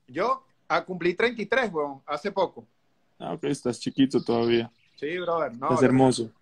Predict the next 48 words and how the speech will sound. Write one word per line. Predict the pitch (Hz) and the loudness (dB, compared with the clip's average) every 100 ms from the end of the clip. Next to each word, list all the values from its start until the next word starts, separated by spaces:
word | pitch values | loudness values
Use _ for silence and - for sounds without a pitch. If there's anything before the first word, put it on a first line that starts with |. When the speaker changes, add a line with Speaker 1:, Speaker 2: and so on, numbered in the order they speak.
| _ | _
Speaker 2:
te | 143 | 8
ves | 131 123 | 8 10
muy | 131 | 8
Speaker 1:
Gracias. | 143 151 | 10 8
Speaker 2:
lindo. | 135 - | 6 2
¿Qué, | - | 6
Speaker 1:
Ahorita | 151 147 | 6 8
Speaker 2:
qué | 156 | 8
te | - | 10
Speaker 1:
te | |
Speaker 2:
haces | 147 175 | 8 8
en | 180 | 8
la | 165 | 8
Speaker 1:
escribo, | 180 | 10
Speaker 2:
piel? | 156 170 | 10 8
Speaker 1:
en | 160 | 2
lo | 165 | -2
que | 175 | -4
terminamos | 175 175 170 180 180 | -4 -6 -8 -6 -6
aquí, | 185 | 6
Speaker 2:
Botox. | 208 233 | 6 8
Speaker 1:
te | |
escribo | 202 220 | 2 0
por | 233 | -2
WhatsApp, | 202 160 - 170 143 - _ | -2 -4 -2 -2 -2 -6 _
tonto. | 170 170 147 123 110 - _ | 0 0 -4 -12 -14 -16 _
Tengo | 151 156 | -12 0
Speaker 2:
¿Quién | 165 | 0
Speaker 1:
una | 151 | 4
Speaker 2:
te | 160 | 4
hace | 175 | 4
el | 160 | 2
Speaker 1:
foto. | 175 180 143 | 2 2 -2
Speaker 2:
Botox? | - - - | -4 -8 -6
¿Quién | 151 143 | -4 2
te | 147 | 4
hace | 147 | 4
el | 143 | 4
Botox? | 139 131 214 202 | 4 2 0 0
Speaker 1:
<laughs> | 185 165 - 147 131 | 0 0 -2 -4 -4
Sea | 143 | -6
sucio. | 139 156 127 - 110 _ - - _ - | -6 -10 -14 -14 -16 _ -20 -20 _ 2
Nadie, | 160 185 190 170 175 170 143 | 8 10 10 4 0 0 -2
me | 151 151 | -6 -4
veo | 156 170 | -2 -4
joven, | 180 190 190 175 165 143 127 | -4 -2 -2 -2 -6 -8 -14
mira, | 147 180 190 185 _ _ _ | -18 -10 -8 -10 _ _ _
mira. | 170 190 220 | -20 -18 -18